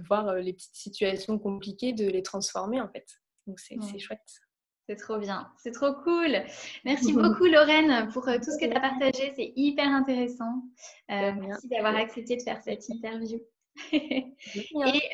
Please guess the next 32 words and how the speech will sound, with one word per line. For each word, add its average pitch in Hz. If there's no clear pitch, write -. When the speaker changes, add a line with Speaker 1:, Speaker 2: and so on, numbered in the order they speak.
Speaker 2:
euh, 226
comme 320
d'habitude, 311
je 294
remets, 277
euh, 226
je 233
mets, 262
euh, 220
les 240
liens 285
pour, 262
euh, 214
retrouver 254
Lorraine 254
si -
vous 214
voulez, 240
euh, 196
en 214
savoir 220
plus 262
sur 262
son 240
travail. 226
Euh, 202
voilà, 196
n'hésitez 214
pas, 233
elle 220
est 240
adorable. 233